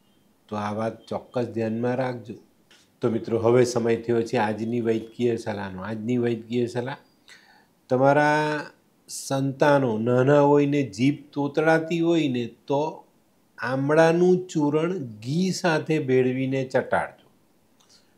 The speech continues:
સવાર, બપોર, સાંજ અડધી અડધી ચમચી આ ચટાડશો ને તો એની જીભમાં જે તોતડાપણું છે ને તે દૂર થઈ જશે. તો મિત્રો, હવે સમય થયો છે આજના ઉપાય. તો મિત્રો, આજનો ઉપાય,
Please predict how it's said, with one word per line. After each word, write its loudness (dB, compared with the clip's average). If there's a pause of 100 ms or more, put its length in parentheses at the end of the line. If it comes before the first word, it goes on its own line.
(100)
સવાર, 4
બપોર, -2
સાંજ -2
અડધી 0
અડધી -2
ચમચી -4
આ 2
ચટાડશો -4
ને -6 (260)
તો 4
એની 0
જીભમાં 0
જે -2
તોતડાપણું -2
છે -6
ને -8
તે -8
દૂર -8
થઈ -2
જશે. -8 (160)
તો 0
મિત્રો, -4
હવે 4
સમય -2
થયો -4
છે -4
આજના -2
ઉપાય. 0 (160)
તો 0
મિત્રો, 0
આજનો 4
ઉપાય, 0